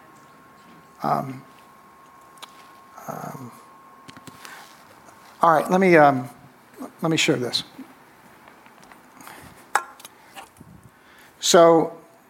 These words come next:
if you've been around Gateway, you've seen me use this illustration. Uh, I've been using this illustration since I was a high school pastor.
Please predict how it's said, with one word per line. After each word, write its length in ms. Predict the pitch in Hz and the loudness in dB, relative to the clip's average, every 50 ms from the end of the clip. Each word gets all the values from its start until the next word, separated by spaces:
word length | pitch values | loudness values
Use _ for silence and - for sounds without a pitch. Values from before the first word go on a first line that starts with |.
| _ - | _ -4
if 180 | 185 151 - | -4 -2 0
you've 160 | 196 190 175 165 | 0 0 0 2
been 140 | 190 185 | 2 2
around 260 | 185 175 170 165 160 147 | 4 4 4 4 4 2
Gateway, 400 | 160 160 - - 156 147 151 143 | 2 0 2 2 2 0 2 0
you've 220 | 160 165 143 - | 0 -2 -4 -4
seen 220 | - - 170 156 151 | -4 -4 -2 -2 -2
me 40 | 143 | -2
use 220 | 151 147 139 135 | 0 -2 -2 -2
this 240 | 151 135 - - - | -4 -6 -6 -4 -4
illustration. 680 | 151 147 - - - 151 143 131 - - 139 131 131 - - - - - - - - | -4 -4 -4 -2 -2 -2 -2 0 -2 -4 -4 -6 -8 -12 -16 -20 -20 -20 -20 -10 -6
Uh, 180 | 165 147 143 - | -6 -4 -2 0
I've 100 | 160 156 | 0 2
been 140 | 156 160 160 | 2 2 2
using 320 | 170 180 160 160 170 156 | 4 2 2 2 2 0
this 160 | 156 139 - | 0 0 2
illustration 640 | 165 156 147 - - - 151 143 139 - 151 139 135 - - - - - | 2 2 2 0 0 0 0 0 0 -2 -4 -6 -8 -10 -14 -18 -12 -8
since 300 | - - 180 160 - - | -4 -2 -2 0 2 2
I 60 | 143 | 2
was 140 | 139 135 135 | 2 2 0
a 60 | 135 | 0
high 160 | 127 139 165 | 0 2 2
school 240 | 151 - - - 160 | 2 0 -2 -4 -4
pastor. 340 | - - - - - - - | -2 0 0 0 0 -2 -6